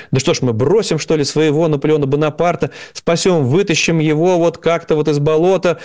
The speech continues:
снова бросимся, вот пойдём на штурм». Просто эта битва затянулась на трое суток. И на том этапе, когда французы всё-таки начали контролировать мост, он потерял своё стратегическое значение, потому что всё переменилось.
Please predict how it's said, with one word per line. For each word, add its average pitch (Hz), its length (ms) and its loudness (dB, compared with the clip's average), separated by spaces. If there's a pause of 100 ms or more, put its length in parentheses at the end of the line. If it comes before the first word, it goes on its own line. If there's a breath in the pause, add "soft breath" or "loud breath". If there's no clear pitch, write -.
(160 loud breath)
снова 175 380 0
бросимся, 160 680 0
вот 160 200 0
пойдём 165 340 0
на 165 140 0
штурм». 214 340 0 (320 loud breath)
Просто 190 240 0
эта 180 140 0
битва 185 320 0
затянулась 180 440 0
на 160 120 0
трое 185 200 2
суток. - 520 -2 (180 loud breath)
И 135 100 0
на 165 120 2
том 185 180 2
этапе, 180 300 0
когда 156 320 0
французы 165 520 0
всё-таки 139 580 -2 (920 loud breath)
начали 156 380 0
контролировать 185 680 0
мост, 156 400 0
он 180 220 0
потерял 170 340 0
своё 160 140 0
стратегическое 151 640 -2
значение, 156 380 0
потому 143 140 -2
что - 120 -6
всё 135 160 0
переменилось. 196 640 0